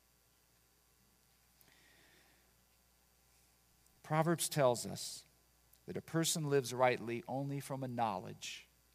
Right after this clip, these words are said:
of God, knowing who he is, what he's like. And when we fear the Lord, we're aware how all the aspects of our lives, our marriages, our, the way we talk, the way we spend our money and our time matters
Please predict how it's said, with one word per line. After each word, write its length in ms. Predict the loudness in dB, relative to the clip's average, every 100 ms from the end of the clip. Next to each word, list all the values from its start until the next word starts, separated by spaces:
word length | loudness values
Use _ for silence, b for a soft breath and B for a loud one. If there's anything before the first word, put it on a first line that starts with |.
| -20
of 140 | -14
God, 280 | -12 -12 -12 -18 _ _ _ _ _ _ _ _ _
knowing 580 | -2 2 4 4 2 -2
who 140 | 2 4
he 160 | 4
is, 220 | 2 -2 -4
what 180 | -4
he's 280 | -4 -6 -10 -14 -10
like. 360 | -10 -10 -16 -20 _ _ _ b b b b b b b _ _ -4
And 100 | 4
when 140 | 6
we 80 | 6
fear 240 | 10 10 10
the 100 | 10
Lord, 280 | 10 8
we're 200 | 6 6
aware 320 | 6 8 8 8
how 340 | 8 8 6 -8 -2
all 220 | 6 6
the 160 | 8 8
aspects 440 | 8 6 -2 -2
of 120 | 0 2
our 100 | 4
lives, 340 | 2 0 0
our 120 | 0
marriages, 720 | 6 8 8 6 2 -2 -2
our, 120 | -4 0
the 120 | 4
way 100 | 4
we 140 | 2
talk, 600 | 2 8 8 8 2 -6 -4
the 40 |
way 120 | 0
we 100 | 0
spend 340 | 0 2 2 2
our 80 |
money 280 | 2 2 2
and 100 | 0
our 80 | -2
time 480 | 0 2 2 2 4
matters 540 | 6 6 2 -6 -12